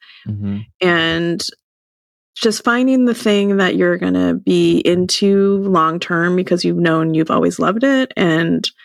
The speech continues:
Speaker 1: Yeah.
Speaker 2: build off of that, I think is a way to start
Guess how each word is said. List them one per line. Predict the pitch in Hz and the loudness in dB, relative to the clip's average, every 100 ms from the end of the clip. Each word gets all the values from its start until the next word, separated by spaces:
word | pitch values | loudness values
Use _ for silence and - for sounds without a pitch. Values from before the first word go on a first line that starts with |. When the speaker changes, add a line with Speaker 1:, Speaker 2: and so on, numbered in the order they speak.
| - - | -20 -12
Speaker 1:
Yeah. | 82 78 101 - _ _ - | -10 -10 -14 -18 _ _ -4
Speaker 2:
build | 190 196 247 | 0 2 0
off | 254 | 0
of | 294 | 0
that, | 370 370 _ _ _ | 0 -2 _ _ _
I | 220 | -2
think | 247 247 | 0 2
is | 247 | 2
a | 247 | 2
way | 240 240 | 4 2
to | 240 233 226 226 _ _ _ _ _ - | 2 2 -2 -6 _ _ _ _ _ -10
start | - 120 120 - | -2 0 0 -4